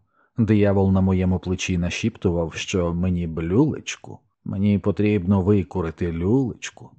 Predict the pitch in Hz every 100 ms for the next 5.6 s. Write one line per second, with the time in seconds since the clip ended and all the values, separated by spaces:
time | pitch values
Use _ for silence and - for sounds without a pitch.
0 | _ _ _ _ _ _ _ _ _ _
1 | - 151 151 175 117 - 90 92 - 95
2 | 90 92 90 90 82 82 87 85 85 -
3 | 82 78 - 87 117 170 151 - 95 90
4 | 107 135 98 71 73 82 101 80 78 78
5 | 95 80 - - -